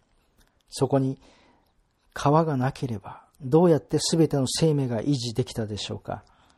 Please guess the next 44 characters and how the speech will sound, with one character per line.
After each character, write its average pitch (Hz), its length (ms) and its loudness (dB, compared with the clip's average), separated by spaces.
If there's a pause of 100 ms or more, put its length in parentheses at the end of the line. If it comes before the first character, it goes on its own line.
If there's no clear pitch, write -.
(560)
そ - 200 2
れ 147 80 6
ゆ 147 180 6
え、 127 40 0
神 143 260 -2
様 127 280 -4
が 123 280 -8 (140)
エ 139 180 4
デ 143 140 0
ン 127 120 -2
の 117 120 -4
園 127 300 -4
を 135 180 -6 (300)
水 - 440 -2
源 135 240 -2
と 135 120 -2
な 123 140 -2
さ - 140 -4
っ - 80 -8 (100)
た 104 220 -8 (680)
四 127 200 0
つ - 240 -8
の 139 140 0
川 120 320 -4
は、 127 220 -4
す - 220 -8
な 151 100 0
わ 139 120 -2
ち - 160 -6
生 160 300 0
命 135 180 0
の 143 140 -2
川 113 240 -8
で 110 120 -10
し - 140 -10
た。 - 260 -14 (1900)
最 - 260 0
初 180 160 2
の 175 80 2
川 165 180 -2
の 160 180 -2
名 151 140 -2
前 151 180 0
は 151 240 -2